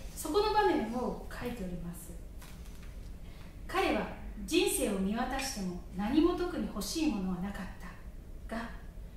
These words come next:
この紫色の火花だけは、すざましい空中の火花だけは、命と取り替えても捕まえたかった」って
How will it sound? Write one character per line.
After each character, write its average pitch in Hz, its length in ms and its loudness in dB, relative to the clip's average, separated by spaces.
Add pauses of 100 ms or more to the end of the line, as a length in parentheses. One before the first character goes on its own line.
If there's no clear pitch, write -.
(220)
こ 269 140 0
の 285 160 8
紫 320 580 4
色 311 140 4
の 311 100 10
火 370 180 4
花 339 220 4
だ 185 60 0 (100)
け - 160 -6
は、 202 100 -6 (760)
す 226 160 -2
ざ 294 120 4
ま 320 140 8
し 320 280 0
い - 40 -2
空 302 300 4
中 302 240 4
の 294 100 6
火 339 140 0
花 247 160 4
だ 208 80 2 (160)
け 214 160 -4
は、 185 120 0 (480)
命 330 380 6
と 208 160 -2
取 247 180 -2
り 240 40 -4
替 269 180 -2
え 262 40 -4
て 226 60 -4
も 180 120 -2
捕 - 260 -6
ま 226 140 -2
え - 20 -2
た - 80 -4
か - 240 -8
っ - 100 -10
た」 - 100 -10 (600)
っ - 40 -8
て - 120 -10